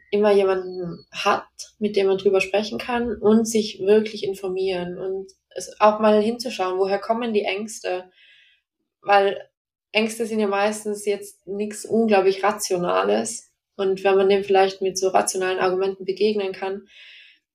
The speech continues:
vielleicht hilft es. Aber natürlich ist eben Angst ein Gefühl und Gefühle brauchen keine Begründung, die sind eben einfach da.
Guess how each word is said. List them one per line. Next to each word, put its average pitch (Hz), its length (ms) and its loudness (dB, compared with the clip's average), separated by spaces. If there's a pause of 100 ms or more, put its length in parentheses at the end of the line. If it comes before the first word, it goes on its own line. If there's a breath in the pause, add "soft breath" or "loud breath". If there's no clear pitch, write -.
vielleicht 202 380 2
hilft 233 340 -2
es. 190 160 2
Aber 196 520 4
natürlich 214 420 4
ist - 200 -8
eben 190 400 0
Angst 220 520 2
ein 196 160 0
Gefühl 233 500 0
und 208 140 -2
Gefühle 214 380 -2
brauchen 202 360 4
keine 196 240 -4
Begründung, 196 540 0
die 190 80 -8
sind 190 160 -6
eben 165 180 -2
einfach 185 380 -10
da. 185 360 -2